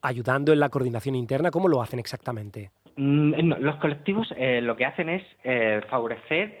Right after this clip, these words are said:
Speaker 2: lo que es la proyección al propio colectivo, ¿vale? El, es decir, que puedan ser espectadores.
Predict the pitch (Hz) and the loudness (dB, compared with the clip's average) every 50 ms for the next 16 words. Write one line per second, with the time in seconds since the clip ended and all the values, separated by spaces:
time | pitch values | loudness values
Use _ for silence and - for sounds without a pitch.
0 | - - 131 127 120 113 107 110 113 135 151 - - - - 135 131 - - 135 | -8 -2 2 4 4 4 4 2 -2 -2 -4 -8 -14 -18 -18 -18 -14 -4 0 2
1 | 123 127 127 - - 143 143 131 123 113 95 - - - - - 156 160 180 220 | 2 2 2 0 -2 -2 -2 -2 -4 -4 -6 -10 -12 -14 -6 -2 0 2 2 0
2 | 262 - - - - 131 117 110 - - 147 147 151 165 135 117 101 - - - | 0 -4 -2 0 0 0 0 -2 -2 0 0 0 0 0 0 0 -2 -4 -6 -10
3 | - - 104 92 90 87 82 82 80 - _ 101 101 104 123 165 208 202 208 - | -4 -2 -2 0 0 -2 -4 -8 -10 -12 _ -4 -2 0 0 0 -2 -2 -4 -12
4 | - - - - - - 127 127 120 113 113 110 110 - - 127 131 139 135 - | -18 -18 -16 -18 -6 -2 0 0 0 0 0 -4 -4 -4 -4 -2 0 0 -2 -2
5 | - 117 101 101 92 87 - - - - - - _ - - 123 127 131 135 143 | -2 -2 -2 -2 -2 -4 -10 -16 -20 -20 -20 -20 _ -4 -2 2 4 4 4 4
6 | 143 139 - 147 143 143 - - 143 127 - - 131 117 127 135 95 82 - | 2 0 -2 -2 -2 -2 -2 -2 -2 -2 0 -2 0 0 0 -2 -2 -6 -12